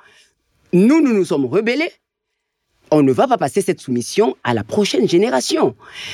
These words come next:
Alors, si ils ne réagissent pas de la façon dont la population l'attend,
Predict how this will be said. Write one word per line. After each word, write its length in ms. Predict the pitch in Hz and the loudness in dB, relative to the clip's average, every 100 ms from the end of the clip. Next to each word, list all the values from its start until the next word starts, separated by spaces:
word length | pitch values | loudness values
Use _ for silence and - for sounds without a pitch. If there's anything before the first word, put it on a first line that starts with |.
| - - | -12 0
Alors, 240 | 190 143 - - _ - | 0 0 -4 -20 _ -10
si 460 | - - 415 440 - - | -6 -2 -2 -2 -6 -2
ils 280 | 254 214 180 | 0 2 0
ne 140 | 160 | 0
réagissent 600 | 143 160 160 135 220 - | 0 -2 -2 -2 -6 -8
pas 300 | - 190 113 _ _ _ _ _ _ _ _ - | -2 -2 -2 _ _ _ _ _ _ _ _ -8
de 160 | 127 160 | 0 2
la 140 | 156 | 2
façon 260 | 160 208 208 | 0 0 0
dont 340 | 175 240 214 - - | 0 0 -2 -4 -14
la 160 | 120 123 | -8 -4
population 540 | 143 - 131 127 160 | -6 -4 -4 -2 -2
l'attend, 340 | 120 117 190 | -2 -2 -2